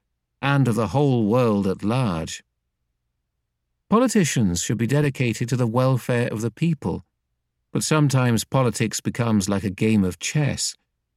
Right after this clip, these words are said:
in which the sole aim is to stay on board as long as possible.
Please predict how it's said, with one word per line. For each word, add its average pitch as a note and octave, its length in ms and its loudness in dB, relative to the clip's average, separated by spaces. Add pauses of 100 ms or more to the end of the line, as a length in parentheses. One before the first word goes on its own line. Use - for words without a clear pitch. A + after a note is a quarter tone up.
(140)
in C3+ 100 4
which C#3 220 2
the C3+ 80 0
sole F#3+ 440 4
aim A#2+ 420 2 (220)
is - 120 -2
to B2+ 100 -2
stay E3 400 2
on C3+ 280 2
board A2 380 0
as G2+ 160 -2
long B2 220 0
as G#2+ 140 -2
possible. E2 600 -4